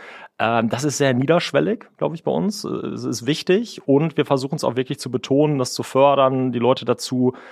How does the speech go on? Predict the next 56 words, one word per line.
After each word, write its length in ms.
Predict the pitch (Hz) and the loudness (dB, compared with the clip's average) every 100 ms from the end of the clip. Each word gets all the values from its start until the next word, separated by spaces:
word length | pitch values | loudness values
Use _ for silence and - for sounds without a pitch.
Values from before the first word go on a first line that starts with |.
| - - | -8 -4
anzuhalten. 600 | 143 - 117 123 - 120 | -2 0 0 0 0 0
Aber 540 | 113 123 120 120 110 | 4 6 8 6 2
das 420 | 107 110 117 113 | -4 -6 -2 0
müssen 180 | 151 147 | 0 2
wir 80 | 123 | 0
zum 140 | 123 | 0
Teil 180 | 120 113 | 2 4
gar 140 | 107 | 4
nicht, 160 | 117 120 | 4 2
weil 80 | 117 | 0
viele 200 | 123 120 | 0 2
sagen, 180 | 120 107 | 2 2
„Ich 100 | 131 | 0
habe 80 | |
da 160 | - 123 | 2 2
wirklich 240 | 123 113 | 0 -4
Lust 260 | 127 131 - | -2 -4 -2
drauf, 140 | 113 | -2
ich 120 | 110 117 | 0 0
möchte 240 | 135 135 | -2 0
mir 160 | 113 98 | 2 2
auch 120 | 104 | 0
neue 220 | 104 101 | 0 0
Dinge 180 | 104 104 | 0 0
angucken“, 380 | 113 127 113 117 - - - | 0 0 -2 -4 -10 -14 -2
ob's 200 | 117 - | -2 -2
ein 80 | 123 | -2
Tool 220 | 131 135 | 4 4
ist, 140 | 123 | 4
ob's 140 | 120 123 | 2 2
eine 60 | |
Methodik 440 | 117 - 127 123 120 | 0 2 2 2 2
ist, 260 | 117 - - - - | -2 -2 -14 -6 -2
ob's 160 | 127 | -2
jetzt 140 | 120 120 | 0 -2
im 80 | |
Kontext 340 | 117 127 117 - | 0 -2 -2 -2
K 120 | 120 | -2
I 200 | 123 127 | 2 2
irgendwas 380 | 113 113 110 - | 2 2 0 0
ist. 400 | 113 110 - - | -2 -2 -4 0
Ähm, 1000 | 110 107 107 104 104 104 101 - - _ - | 4 6 6 6 6 4 2 -6 -20 _ 0
das 440 | 98 - - - - | 0 2 -4 -6 -6
höre 160 | - 123 | 2 2
ich 80 | 113 | 2
super 180 | 123 117 | 2 4
häufig 340 | 117 120 - | 4 2 -4
in 80 | 120 | -2
den 120 | 113 | -2
Fluren 400 | - 127 123 113 | -2 -2 0 0
auch, 180 | 107 117 | 0 0
wer 80 | 113 | -2
sich 160 | 110 | -2
womit 240 | 117 117 107 | -2 -2 -2
beschäftigt 520 | - 120 - 113 - | -2 -2 -2 -4 -2
und 280 | 104 104 | -2 -2